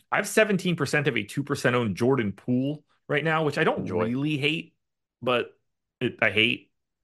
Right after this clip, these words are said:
Speaker 1: <laughs> Yeah, it's one of those things. I am getting to a bit of Gafford. I am getting to a bit of Tyus Jones, so I'm following that ownership. I have some Kuzma.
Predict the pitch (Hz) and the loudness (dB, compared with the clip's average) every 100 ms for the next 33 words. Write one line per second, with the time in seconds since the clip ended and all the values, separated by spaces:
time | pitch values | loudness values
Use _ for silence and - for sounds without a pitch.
0 | - 202 - _ - 185 - - - 127 | -6 -6 -6 _ -10 -10 -10 -18 -16 -8
1 | 123 - 143 135 113 120 120 135 131 131 | -6 -6 0 4 6 6 6 4 2 0
2 | - - 156 208 208 196 196 175 185 160 | -8 2 4 6 6 8 8 8 4 4
3 | 160 160 170 151 113 151 180 175 165 147 | 0 2 2 4 2 2 2 2 0 2
4 | 151 147 147 139 139 139 143 135 120 139 | 0 2 2 0 0 -2 -2 -6 -6 -2
5 | 147 165 135 131 127 131 131 139 113 131 | 0 0 0 0 0 -2 -4 -2 0 -2
6 | 156 143 113 143 131 135 | -4 -6 -2 -2 0 -2